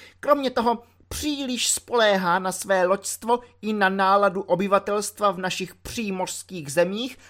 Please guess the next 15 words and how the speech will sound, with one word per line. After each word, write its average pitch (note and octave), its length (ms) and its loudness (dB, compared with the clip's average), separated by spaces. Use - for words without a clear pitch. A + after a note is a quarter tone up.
a C#3 100 0
v C3 100 -4
jižním F3+ 540 -2
Tyrolsku. G#3+ 800 -2
Ještě C#3 520 -4
před - 420 -6
válkou E3 680 -2
mluvil E3 480 4
jsem D3+ 260 -2
o - 100 -4
tom D#3+ 220 -4
s - 120 -8
naším D3+ 440 -6
okresním C3+ 800 -6
hejtmanem, D#3+ 680 -2